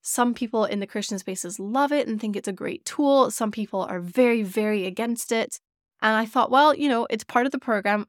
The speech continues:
I can let them do it. It doesn't hurt me any to participate. And if I go through this human design reading with them and it's a little bit too woo, I don't ever need to look at it ever again or do anything with it, right? I can just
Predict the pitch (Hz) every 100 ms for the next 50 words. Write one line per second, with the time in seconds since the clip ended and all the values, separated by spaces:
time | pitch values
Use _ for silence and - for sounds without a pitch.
0 | _ - 202 - 214 190 - - 208 -
1 | 302 392 320 262 311 - _ _ _ 233
2 | - 226 226 240 - _ _ _ - -
3 | - 285 - 233 254 233 214 190 220 -
4 | 226 220 196 - - 208 - - 196 269
5 | - _ _ _ _ _ 196 190 190 -
6 | 220 214 - _ _ 226 190 185 196 185
7 | - 202 196 190 - - 202 190 190 214
8 | 175 190 185 240 185 185 185 196 214 202
9 | 175 - 185 180 190 185 180 - _ -
10 | - 240 214 196 247 311 320 330 - _
11 | _ _ - 202 208 208 185 202 202 196
12 | 190 190 185 208 180 - 185 - - -
13 | - - 175 190 175 - 190 - - -
14 | - - - - - - 185 190 170 -
15 | - - -